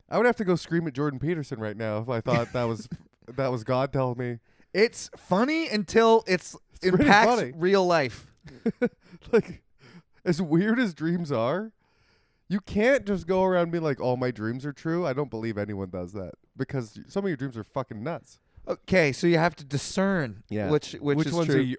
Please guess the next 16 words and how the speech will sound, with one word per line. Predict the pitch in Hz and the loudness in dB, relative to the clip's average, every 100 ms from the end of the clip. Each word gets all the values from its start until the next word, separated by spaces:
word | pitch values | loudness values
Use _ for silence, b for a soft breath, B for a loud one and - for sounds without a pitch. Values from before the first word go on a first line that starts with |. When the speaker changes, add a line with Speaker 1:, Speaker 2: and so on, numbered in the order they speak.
| - | -8
Speaker 1:
your, | 123 143 135 | -4 -4 -2
which | 160 - | -6 -6
ones | 170 123 | -8 -8
are | |
dreams | 107 190 147 | -6 -4 -4
and | 160 | -4
which | 123 - | -6 -8
ones | 127 113 | -10 -8
are | |
God | 110 107 | -4 -4
talking | 123 147 139 | -4 -6 -6
Speaker 2:
Yeah. | |
Speaker 1:
to | 101 | -10
you? | 92 147 | -8 0
Speaker 2:
We've | 160 | 6
already | 185 190 175 165 | 8 8 4 0